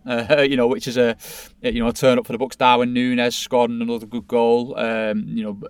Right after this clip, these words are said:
Mo Salah getting another goal.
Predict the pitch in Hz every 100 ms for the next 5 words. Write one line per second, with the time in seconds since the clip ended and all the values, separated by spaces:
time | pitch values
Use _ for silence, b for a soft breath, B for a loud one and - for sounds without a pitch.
0 | - - 117 110 - 113 113 110 113 113
1 | 107 B B B - 117 117 113 110 120
2 | 117 117